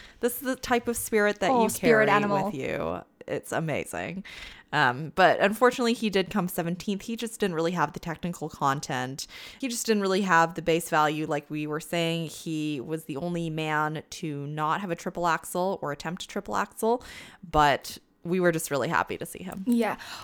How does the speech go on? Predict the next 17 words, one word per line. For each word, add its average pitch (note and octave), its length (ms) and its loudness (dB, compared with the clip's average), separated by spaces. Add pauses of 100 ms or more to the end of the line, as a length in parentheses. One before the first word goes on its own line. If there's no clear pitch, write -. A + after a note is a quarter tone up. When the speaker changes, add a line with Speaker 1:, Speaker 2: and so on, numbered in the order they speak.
(140)
Speaker 2:
Okay. A#3 380 2 (580)
Did, D4 420 2
was A#3+ 180 4
it F4 100 2
just G#4 200 4
me A#3 140 8
who A3+ 120 2
saw - 220 -2
this? - 320 -6
But G#3+ 480 4
for B3+ 680 8
the G#3+ 380 0
Dear G#3 300 4
Evan A3 180 0
Hansen F#3+ 400 2
free F3+ 200 0
skate, - 340 -2